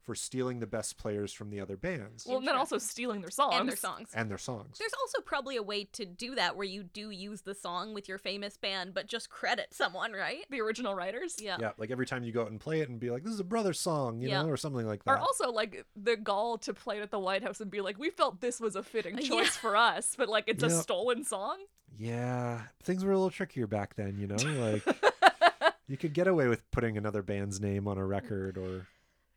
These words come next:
Speaker 3: Yeah.
Speaker 2: Easier pre-internet, probably?
Speaker 3: Probably, yeah.
Speaker 1: Yeah, like, word doesn't spread as fast, so,
Speaker 2: Mm-hmm.
Speaker 1: yep. Um, February of seventy-two,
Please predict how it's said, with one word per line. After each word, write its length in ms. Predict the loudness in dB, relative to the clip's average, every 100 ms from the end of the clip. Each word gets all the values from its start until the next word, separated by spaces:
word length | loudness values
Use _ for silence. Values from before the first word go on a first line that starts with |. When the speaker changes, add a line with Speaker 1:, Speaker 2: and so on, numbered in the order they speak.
| -6
Speaker 3:
Yeah. 200 | -2 0
Speaker 2:
Easier 160 | 0
pre-internet, 720 | -2 -6 -6 -6 -4 -4 -6
probably? 520 | -4 -4 -4 -6 -6 -2
Speaker 3:
Probably, 460 | 0 -2 -6 -6
yeah. 200 | -4 -6 -8 -10
Speaker 1:
Yeah, 240 | -8 -8 -12 -8
like, 200 | -6 -4
word 280 | 2 2 4
doesn't 240 | 2 2 -2
spread 280 | 0 0
as 100 | 0
fast, 480 | -4 -10 -10 -10 -10
so, 400 | -4 -2 0 -2
Speaker 2:
Mm-hmm. 180 | -6 -12 -16 -20 -16
Speaker 1:
yep. 120 | -16 _ -20 _ -2
Um, 600 | 0 2 0 -2 -6 -10 _ _ _
February 420 | -4 0 2 2
of 60 |
seventy-two, 720 | 0 0 -2 -2 0 2 2